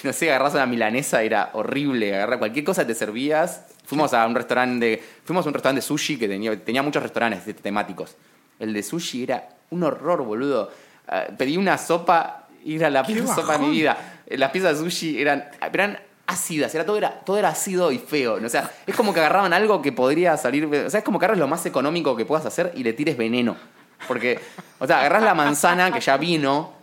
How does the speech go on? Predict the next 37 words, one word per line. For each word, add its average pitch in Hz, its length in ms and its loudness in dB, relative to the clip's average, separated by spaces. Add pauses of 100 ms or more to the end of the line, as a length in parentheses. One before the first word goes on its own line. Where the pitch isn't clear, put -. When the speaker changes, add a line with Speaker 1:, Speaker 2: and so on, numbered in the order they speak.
(180)
Speaker 1:
¿y 131 80 -12
qué 185 140 0
le 233 80 4
haces? 151 240 2
Le 113 80 0
ti-, 120 120 -4
le, 117 160 0
la 117 140 0
mojás 123 320 -2
en 143 140 -2
caca, 165 320 2
boludo. 120 220 2
Yo 151 60 -4
no 180 60 -2
entiendo 175 260 0
qué 135 60 0
haces 123 160 -2
para 117 240 0
que 117 80 -6
sea 120 180 0
mala. 113 380 0 (520)
La 117 100 0
banana, 151 500 2
¿qué 180 60 -10
hiciste? 190 180 -2
La 127 100 0
abriste, 202 300 0
le 185 80 2
pusiste 160 400 -4
mierda, 196 440 2
la 127 100 0
cerraste 156 400 0
y 151 40 -2
te, 135 140 -2
me 120 120 -4
la 117 100 0
diste. 147 420 -2